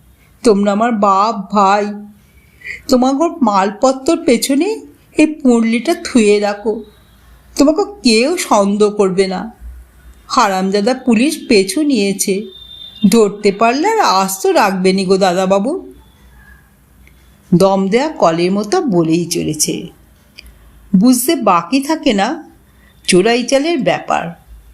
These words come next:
এবং এই দাপাদাপির অভিনয়টাও মুখস্থ। নিত্য নিয়মিত চালিয়ে চলে এই কারবার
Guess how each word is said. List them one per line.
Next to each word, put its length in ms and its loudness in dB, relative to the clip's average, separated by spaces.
এবং 380 0
এই 280 0
দাপাদাপির 680 0
অভিনয়টাও 640 0
মুখস্থ। 680 -2
নিত্য 460 2
নিয়মিত 540 0
চালিয়ে 500 0
চলে 260 0
এই 320 -2
কারবার 720 -4